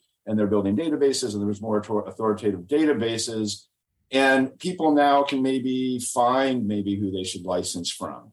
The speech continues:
Okay, we're, we're getting at a good place where we can start finding people, but what I saw is missing, and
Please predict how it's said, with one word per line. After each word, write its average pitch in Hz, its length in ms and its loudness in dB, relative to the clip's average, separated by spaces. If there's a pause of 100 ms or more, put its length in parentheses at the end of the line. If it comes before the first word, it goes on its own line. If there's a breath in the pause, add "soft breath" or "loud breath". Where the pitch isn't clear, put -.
Okay, 95 480 0
we're, 104 220 2
we're 107 160 0
getting 127 260 2
at 120 80 0
a 107 60 -6
good 110 240 -4
place 113 320 0
where 104 60 -2
we 98 80 0
can 101 100 -8
start 98 260 -2
finding 98 380 0
people, 90 260 -10
but 98 180 0
what 101 140 0
I 120 160 4
saw 131 320 2
is 95 140 -6
missing, 104 420 -4 (580)
and 101 600 0